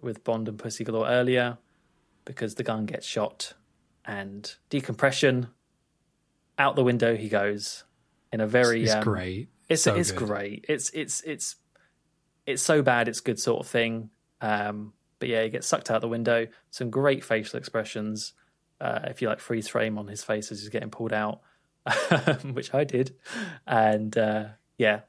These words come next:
Speaker 1: it, it, that's, that's it. That's him gone. It, it really is just, like, shockingly fast how, <laughs> how quickly they get rid of him.
Speaker 2: Yeah, I liked it though. It's, it's nice that they didn't have a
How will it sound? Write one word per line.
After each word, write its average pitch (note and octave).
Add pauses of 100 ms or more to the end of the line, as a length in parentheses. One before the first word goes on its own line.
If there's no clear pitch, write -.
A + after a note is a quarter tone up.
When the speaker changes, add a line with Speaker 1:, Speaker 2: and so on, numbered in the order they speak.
(720)
Speaker 1:
it, C#3+
it, A2+
that's, C3
that's -
it. G#2+ (160)
That's A#2+
him A2
gone. G#2 (180)
It, C#3
it D3
really B2+
is A2+ (400)
just, -
like, A2 (840)
shockingly A2
fast G#2
how, A2+
<laughs> -
how D#3+
quickly -
they A2+
get A#2
rid A2+
of G2+
him. G#2+ (800)
Speaker 2:
Yeah, D#3+
I G#3
liked E3+
it A2+
though. G2+
It's, G2+
it's -
nice B2
that A#2
they A2+
didn't B2
have G#2+
a G#2+